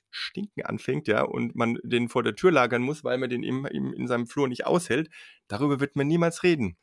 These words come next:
Jetzt, wenn du aber an Arbeitgeber denkst, dann ist so eine Strategie, ich rede jetzt nur über die positiven Dinge, ja, ich freue mich nur über Fünf-Sterne-Bewertungen auf Arbeitgeber-, äh, Portalen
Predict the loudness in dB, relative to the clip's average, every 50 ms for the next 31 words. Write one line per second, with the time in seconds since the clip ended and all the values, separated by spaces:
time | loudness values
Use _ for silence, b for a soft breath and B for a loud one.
0 | _ _ B B B B B -20 B B B -8 -2 -2 0 2 2 2 2 2
1 | 0 0 0 -2 -2 -4 -4 -4 -4 -4 -2 -2 -2 -2 -4 -6 -10 -10 -6 -6
2 | -4 -2 -2 -4 -2 0 0 0 0 -2 -4 -8 -12 _ b b b b b b
3 | b -6 -4 -4 -4 -4 -4 -2 -2 -2 -2 -4 -4 -2 -2 -2 0 -2 -4 -6
4 | -6 -6 -6 -6 -6 -4 -4 -4 -2 -2 -4 -6 -4 -4 -2 0 0 0 -2 -2
5 | -2 0 0 0 0 -2 -4 -8 -8 -6 -6 -6 -4 -4 -2 -2 0 0 2 2
6 | 0 0 -2 -6 -8 -8 -10 -10 -6 -2 0 0 0 0 -4 -6 -6 -4 -2 -2
7 | -4 -4 -4 -4 -6 -4 0 2 2 2 2 0 -2 -2 0 0 0 0 -2 -2
8 | -2 -2 -2 0 2 2 2 2 0 0 -2 -2 -2 -2 -4 _ B B B B
9 | B B B B -10 -6 -4 -4 -4 -4 -4 -2 0 0 0 0 0 0 2 2
10 | 2 2 0 -2 -4